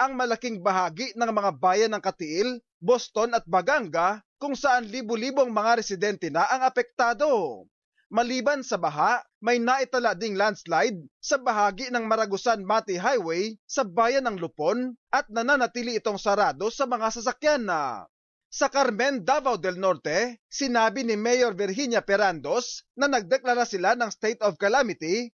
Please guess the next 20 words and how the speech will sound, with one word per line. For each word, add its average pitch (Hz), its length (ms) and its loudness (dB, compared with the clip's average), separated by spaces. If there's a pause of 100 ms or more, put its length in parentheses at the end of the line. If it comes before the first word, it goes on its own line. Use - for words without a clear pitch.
para 254 320 4
mas 254 160 -2
mapabilis 220 640 0
ang 226 160 0
pagpapalabas 214 720 0
ng 175 240 -2
pondo 196 640 2
at 254 240 0
tulong 226 400 2
para 247 240 2
sa 247 160 -2
mga 226 320 2
binahang 220 400 0
residente 214 560 -4
doon 240 400 2
na. 131 400 -2 (320)
Ayon 247 320 2
kay 226 160 0
Leoncio 240 400 0
Sirunay, 190 720 -2